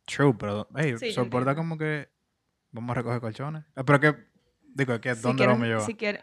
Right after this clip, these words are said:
Speaker 2: oh, se busca dónde
Speaker 1: Se busca,
Speaker 2: donarlo.
Speaker 1: ¿verdad?
Speaker 2: Si quieren donar su colchón, cambiar, si ya tienen cinco a ocho años con su colchón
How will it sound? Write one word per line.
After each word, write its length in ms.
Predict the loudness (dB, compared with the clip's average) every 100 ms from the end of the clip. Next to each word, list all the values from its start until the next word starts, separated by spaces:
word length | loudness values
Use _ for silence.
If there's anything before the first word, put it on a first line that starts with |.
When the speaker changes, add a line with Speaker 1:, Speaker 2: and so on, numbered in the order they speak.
| -6
Speaker 2:
oh, 240 | -4 -4 -8 -20 -14
se 120 | -4
busca 220 | -4 -2 -2
dónde 100 | 2
Speaker 1:
Se 60 |
busca, 120 | 2
Speaker 2:
donarlo. 140 | 4 2
Speaker 1:
¿verdad? 160 | 2
Speaker 2:
Si 60 | -2
quieren 500 | -6 -8 -8 -10 -8
donar 240 | -4 -4 -4
su 120 | -6
colchón, 420 | -8 -6 -8 -8
cambiar, 360 | -4 -4 -4 -10
si 160 | -8 -6
ya 100 | -4
tienen 240 | -6 -6
cinco 280 | -8 -6 -6
a 20 |
ocho 240 | -6 -8
años 240 | -10 -12 -14
con 140 | -16
su 80 | -14
colchón 400 | -12 -10 -10 -12